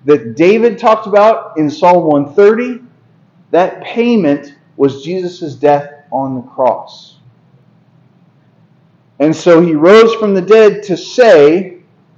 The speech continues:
"It's been paid." There's a joke we used to do in high school. We didn't do it very much because we got in trouble for it. But we like to tell people,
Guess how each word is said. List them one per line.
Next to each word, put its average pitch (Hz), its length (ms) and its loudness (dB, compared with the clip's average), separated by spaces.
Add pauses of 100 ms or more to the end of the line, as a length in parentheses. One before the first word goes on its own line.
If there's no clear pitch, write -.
(360)
"It's 170 200 -2
been 147 280 -4
paid." 180 520 -6 (2000)
There's 165 240 2
a 143 100 -4
joke 196 300 2
we 180 120 -2
used - 160 -8
to 151 60 -14
do 175 140 2
in 147 60 0
high 170 180 0
school. 151 460 0
We 139 140 -2
didn't 170 180 -2
do 170 80 2
it 165 120 2
very 160 180 2
much 151 440 -2 (1500)
because 117 160 -14
we 139 80 -4
got 147 160 2
in 113 60 -10
trouble 135 300 0
for 107 260 -2
it. - 220 -12 (1120)
But 123 60 -8
we 160 120 0
like 185 220 0
to 143 80 -14
tell 214 320 -2
people, 156 560 -6